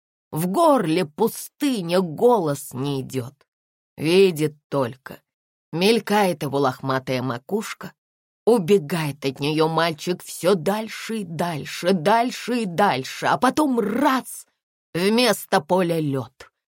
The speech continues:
Огромный, бескрайний, прозрачный,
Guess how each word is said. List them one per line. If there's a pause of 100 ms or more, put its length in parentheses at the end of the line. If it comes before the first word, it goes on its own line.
(120)
Огромный, (360)
бескрайний,
прозрачный,